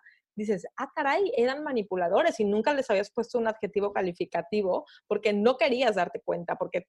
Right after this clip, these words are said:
pensabas en muchas cosas, en culpabilidad,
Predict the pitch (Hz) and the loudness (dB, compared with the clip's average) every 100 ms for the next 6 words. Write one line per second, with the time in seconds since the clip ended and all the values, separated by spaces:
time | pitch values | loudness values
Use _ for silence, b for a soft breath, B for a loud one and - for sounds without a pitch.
0 | _ 196 190 226 233 226 - - 139 - | _ -2 0 2 2 0 -10 -10 -6 -4
1 | 185 196 233 285 - - 180 202 180 175 | -2 0 2 0 -4 -2 -2 0 -4 -4
2 | 175 170 175 175 170 175 190 214 | -4 -2 -2 -2 0 4 6 4